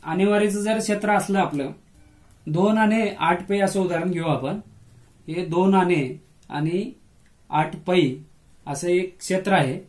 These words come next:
असा प्रकारचा हिस्सा आहे. याचे पहिल्यांदा पै मध्ये रूपांतर करून घेऊ आपण. आता दोन आणे आहेत, दोन आणे अधिक आठ पै, आठ पै आहेत,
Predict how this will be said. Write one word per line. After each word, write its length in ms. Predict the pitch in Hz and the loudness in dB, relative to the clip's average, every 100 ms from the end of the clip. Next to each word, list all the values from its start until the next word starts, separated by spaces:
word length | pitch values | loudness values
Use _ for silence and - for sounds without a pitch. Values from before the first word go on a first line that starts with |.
| - | -6
असा 220 | 143 185 | -4 -2
प्रकारचा 440 | 190 180 180 - 185 | -4 -2 -2 0 -2
हिस्सा 300 | 156 - 160 | 0 -2 -2
आहे. 220 | 139 147 - _ _ _ _ - | -2 -4 -10 _ _ _ _ -12
याचे 260 | 156 156 208 | -6 -4 -2
पहिल्यांदा 460 | 214 208 208 220 185 143 - | 0 2 2 2 0 -2 -4
पै 160 | 180 202 | 2 2
मध्ये 240 | 214 196 | 2 2
रूपांतर 380 | 196 196 180 185 | 2 2 -2 -2
करून 240 | 185 165 147 | -4 0 0
घेऊ 140 | 131 | 0
आपण. 200 | - 120 113 - - _ - _ _ - _ 143 | -4 -10 -14 -20 -20 _ -20 _ _ -20 _ -8
आता 160 | 180 | -6
दोन 260 | 160 196 220 | 2 2 4
आणे 240 | 214 202 | 4 4
आहेत, 260 | 202 143 - - | 4 2 -2 -14
दोन 420 | - 151 175 196 202 - | -10 -2 -2 -2 -6 -10
आणे 320 | 160 160 185 156 160 190 - - - - - - - - - - - - | -4 0 2 0 -2 -8 -20 -20 -20 -20 -20 -20 -20 -20 -20 -20 -20 -10
अधिक 420 | 151 151 208 - | -4 2 2 0
आठ 280 | - 180 190 | 0 2 2
पै, 220 | - 202 151 - - - - - - - - - - - - - - - - - - - - - | 2 4 4 0 -16 -18 -18 -18 -18 -18 -18 -18 -18 -18 -18 -18 -18 -18 -18 -18 -18 -18 -18 -8
आठ 300 | 147 156 - | -4 -4 -4
पै 100 | 175 | -2
आहेत, 240 | 160 127 | 0 0